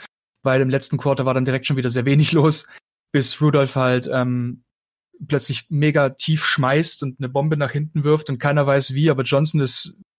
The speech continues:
fünf Schritte vor seinem, vor seinem Corner, fängt den Ball und, und trabt die letzten Yards in die Endzone und plötz-, vorher waren's jede Menge Turnover, jetzt waren's plötzlich jede Menge Touchdowns. Ähm, es war ein bisschen seltsam. Ähm,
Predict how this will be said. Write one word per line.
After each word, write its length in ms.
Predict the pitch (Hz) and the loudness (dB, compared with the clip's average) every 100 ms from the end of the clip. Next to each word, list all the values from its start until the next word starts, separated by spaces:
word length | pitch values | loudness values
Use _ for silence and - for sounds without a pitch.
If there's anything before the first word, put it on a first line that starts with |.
| _ _ _ | _ _ _
fünf 220 | - 160 | -10 -4
Schritte 260 | - 156 156 | 0 0 0
vor 180 | - 151 | 0 2
seinem, 400 | 151 139 139 139 | 4 2 -2 -4
vor 140 | 147 | -2
seinem 160 | 139 135 | -2 0
Corner, 400 | 147 151 151 156 - _ - 196 | 0 2 2 -2 -20 _ -16 -12
fängt 180 | - 147 | -2 0
den 100 | 139 | 2
Ball 200 | 131 143 | 2 2
und, 160 | 139 156 | 2 -2
und 120 | 131 | -4
trabt 240 | - 135 | -2 -2
die 60 | 139 | 0
letzten 260 | 139 - 139 | -2 0 2
Yards 240 | 139 139 | 2 0
in 60 | 139 | 0
die 60 | |
Endzone 640 | 123 151 147 139 147 156 - | 0 0 0 2 2 0 -6
und 580 | 147 135 131 127 - 139 _ _ _ _ _ _ | -6 -6 -6 -8 -14 -16 _ _ _ _ _ _
plötz-, 200 | - 151 | -2 -2
vorher 280 | - 175 180 | 0 2 2
waren's 200 | 160 156 | 2 2
jede 140 | 170 165 | 2 2
Menge 220 | 160 151 | 2 2
Turnover, 460 | - 185 208 208 165 | 2 2 2 2 0
jetzt 180 | 170 | 0
waren's 160 | 175 160 | -2 0
plötzlich 300 | 170 160 156 | -2 0 0
jede 120 | 156 | 0
Menge 200 | 147 143 | 0 0
Touchdowns. 600 | 185 - 151 180 160 - - - _ _ _ _ - | 0 0 2 2 2 -2 -10 -20 _ _ _ _ -2
Ähm, 220 | 139 135 | 0 -2
es 180 | 127 143 | -4 -2
war 380 | 135 131 135 - | 0 0 -4 -10
ein 60 | 135 | -8
bisschen 200 | 131 123 | -6 -4
seltsam. 500 | 120 117 120 120 - _ _ _ _ _ | -4 -4 -6 -8 -12 _ _ _ _ _
Ähm, 600 | 135 131 135 131 131 123 | -4 -2 -2 -4 -6 -10